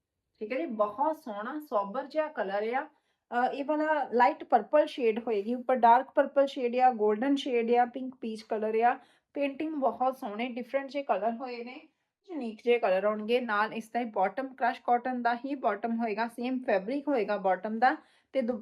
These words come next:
ਅਹ, ਜਿਹੜਾ ਬਾਟਮ ਆ ਉਹ ਵੀ ਸਾਰਾ ਹੀ ਤੁਹਾਨੂੰ ਪ੍ਰਿੰਟਡ ਮਿਲੇਗਾ। ਨਾਲ ਆਏਗਾ ਕੋਟਾ ਦਾ ਦੁਪੱਟਾ, ਠੀਕ ਹੈ, ਕੋਟੇ ਦਾ ਦੁਪੱਟਾ ਹੋਏਗਾ, ਬਹੁਤ ਹੀ ਸੋਹਣਾ ਫੈਬਰਿਕ ਹੁੰਦਾ ਹੈ ਇਹ ਵੀ।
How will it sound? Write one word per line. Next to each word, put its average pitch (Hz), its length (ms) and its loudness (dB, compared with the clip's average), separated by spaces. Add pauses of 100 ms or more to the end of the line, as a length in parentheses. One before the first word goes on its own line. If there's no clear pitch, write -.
ਅਹ, 233 40 4
ਜਿਹੜਾ 240 280 4
ਬਾਟਮ 220 420 0
ਆ 240 40 -2
ਉਹ 214 140 -8
ਵੀ 247 140 -8
ਸਾਰਾ 202 380 -2 (180)
ਹੀ 233 100 -2
ਤੁਹਾਨੂੰ 226 440 -6
ਪ੍ਰਿੰਟਡ 185 440 -6
ਮਿਲੇਗਾ। 175 460 -10 (1500)
ਨਾਲ 247 300 2
ਆਏਗਾ 240 340 4
ਕੋਟਾ 233 480 0
ਦਾ 214 160 -2
ਦੁਪੱਟਾ, 165 420 -6
ਠੀਕ 233 200 -12
ਹੈ, 277 80 0
ਕੋਟੇ 247 300 -4
ਦਾ 269 120 0
ਦੁਪੱਟਾ 233 460 -2
ਹੋਏਗਾ, 233 360 -4
ਬਹੁਤ 226 600 -4
ਹੀ 240 140 -8
ਸੋਹਣਾ 233 420 -8
ਫੈਬਰਿਕ 220 420 -4
ਹੁੰਦਾ 220 240 -6
ਹੈ 214 240 -4
ਇਹ 226 80 -2
ਵੀ। 269 220 -8